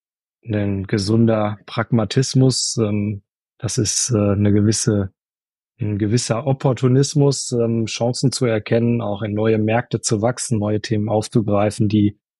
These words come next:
die, ähm, äh, zu machen, zu, zu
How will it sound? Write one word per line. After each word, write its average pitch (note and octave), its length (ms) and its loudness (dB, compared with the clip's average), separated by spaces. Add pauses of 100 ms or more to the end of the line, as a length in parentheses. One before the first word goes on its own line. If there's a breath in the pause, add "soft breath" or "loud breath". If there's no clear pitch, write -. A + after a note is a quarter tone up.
(200)
die, G#2 260 4
ähm, G2+ 560 0 (220)
äh, G#2 300 0 (200)
zu - 160 -4
machen, A2 460 0
zu, G#2 320 0
zu G#2 320 -6